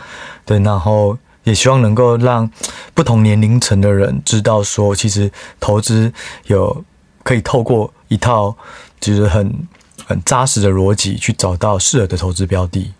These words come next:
或投资方式。对，这是一个。那最近因为就是也是比较多的宣传啦，就是，嗯，这个礼拜也会有《金周刊》跟《远见》的这个专访，然后可能在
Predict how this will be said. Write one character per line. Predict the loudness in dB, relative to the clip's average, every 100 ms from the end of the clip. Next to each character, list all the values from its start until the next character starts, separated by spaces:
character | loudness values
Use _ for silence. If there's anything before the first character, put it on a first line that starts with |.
| _ _
或 | -4
投 | -4 -4
资 | -4
方 | -4 -4
式。 | -2 -4 -6 _ _ _
对， | -6
这 | -2
是 | -2 -2
一 | -2
个。 | 0
那 | 0 0 -4 -10 -14 -14 -16 -16 0
最 | 0
近 | 4 4
因 | 6
为 | 4 4 0 -8 _ _ -20 _ _ -2
就 | -2
是 | 0 0 2
也 | 2
是 | 2 0
比 |
较 | 2 0
多 | 0 0
的 | -2
宣 | 0 0 0
传 | -2 -4
啦， | -4 -2
就 | -2
是， | 0 2 2 0 -4 -16 -18 -20 -2
嗯， | 0 2 2 0 -4 _ -2
这 | 0
个 | 2
礼 | 0 0
拜 | -2 0 -2 -6 _ _ -2
也 | 0
会 | 2 2
有 | 2
《金 | 0 0 2
周 | 2 0
刊》 | -2 -2 0
跟 | 2 2 -2 -10 -20 -2
《远 | 0 0
见》 | 0 0
的 | 0
这 | -2 -4
个 | -2 -4 -6 -14 _ _
专 | -2 0
访， | 0 -2 -6 _
然 | -2 -2
后 | 2 2 2
可 | 0
能 | -2 0
在 | 0 -2